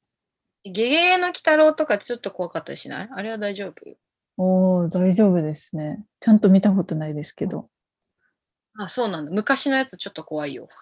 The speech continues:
Speaker 2: あ、そうなんだ。じゃあ怖いかもしれないです。
Speaker 1: そう。最近のやつはもう猫娘が萌えキャラになって全然
Speaker 2: あ、
Speaker 1: 怖くない。
Speaker 2: はいはいはいはい。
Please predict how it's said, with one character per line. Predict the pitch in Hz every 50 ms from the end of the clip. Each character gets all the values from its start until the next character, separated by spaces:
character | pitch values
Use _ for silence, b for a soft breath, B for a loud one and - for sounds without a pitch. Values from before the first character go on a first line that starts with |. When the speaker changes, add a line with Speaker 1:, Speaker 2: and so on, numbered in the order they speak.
| B B
Speaker 2:
あ、 | 196 180 175
そ | - - 240 226
う | 214
な | 190 170 160
ん | 156 147
だ。 | - - -
じ | - 185
ゃ | 175
あ |
怖 | 180 - - 175 180
い | 180 175
か | - 156
も | 151 160
し | - - 156
れ | 147
な | 147 147 139
い | 156 170
で | - -
す。 | - - - _ _ _ _ _ _ _ _ _ _ _ _ _ _ _ _ _
Speaker 1:
そ | - 180 175
う。 | 180 -
最 | - - 277 277 262
近 | 285 285 269 262
の | 254 254
や | 247 240
つ | - - 180
は | 170
も | 160 165 165
う | 165
猫 | 180 175 - 190
娘 | 196 202 196 - 190 175 160 151
が | 156 156
萌 | 160 160 165 170
え | 170 170
キ | - 175
ャ | 160
ラ | 165 165
に | 165 160
な | 160 160 160
っ | _ _
て | - -
全 | 156 151 147 147 -
然 | _ - 160 165 _ _ _ _ _ -
Speaker 2:
あ、 | 185 175 165 165
Speaker 1:
怖 | 175 160 156 160
く | - -
な | 156 160
い。 | 165
Speaker 2:
は | -
い | 175
は | 165
い | 165
は | - -
い |
は | 226 202
い。 | -